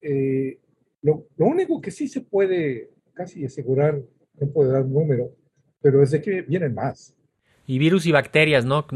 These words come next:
Speaker 2: Ya no tocamos la resistencia antimicrobiana, pero vienen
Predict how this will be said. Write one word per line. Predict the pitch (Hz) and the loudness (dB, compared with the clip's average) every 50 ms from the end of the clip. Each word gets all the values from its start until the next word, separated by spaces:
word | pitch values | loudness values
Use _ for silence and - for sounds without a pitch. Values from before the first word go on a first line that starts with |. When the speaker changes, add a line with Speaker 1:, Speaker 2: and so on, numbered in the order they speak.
| 123 131 | -8 -8
Speaker 2:
Ya | - 131 135 143 | -2 0 0 2
no | 147 147 143 | 2 0 -2
tocamos | 143 127 - 139 143 139 135 123 - - - | -4 0 0 0 0 0 -2 -4 -6 -10 -10
la | - 117 110 110 | -6 -4 -4 -4
resistencia | - - 117 120 110 - 123 120 - 147 139 117 135 | -4 -6 -8 -8 -8 -8 -10 -8 -6 -6 -6 -4 -6
antimicrobiana, | 131 117 - 117 120 117 107 - 120 120 135 156 165 160 139 117 101 | -6 -6 -4 -4 -4 -4 -2 -2 -2 -2 0 -2 -2 -2 -2 -4 -2
pero | 107 117 117 117 | -2 -2 -2 -2
vienen | 123 139 147 147 147 143 147 147 | -2 -2 -2 -2 -2 -4 -4 -6